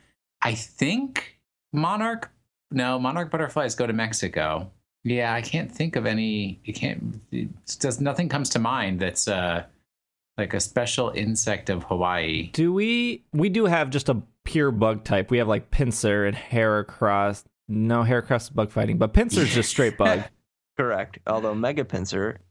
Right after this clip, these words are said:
Speaker 3: is bug flying with the ability Aerialate.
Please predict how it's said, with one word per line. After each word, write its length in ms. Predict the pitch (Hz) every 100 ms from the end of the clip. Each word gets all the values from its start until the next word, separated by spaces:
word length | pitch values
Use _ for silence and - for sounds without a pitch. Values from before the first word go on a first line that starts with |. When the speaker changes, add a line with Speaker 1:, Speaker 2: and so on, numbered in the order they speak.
| -
Speaker 3:
is 120 | 135
bug 280 | 101 73 -
flying 520 | - 127 67 - 131 - _ _
with 180 | 120 117
the 100 | 120
ability 500 | 107 117 123 131 143 165 - _
Aerialate. 640 | 185 170 110 69 - 50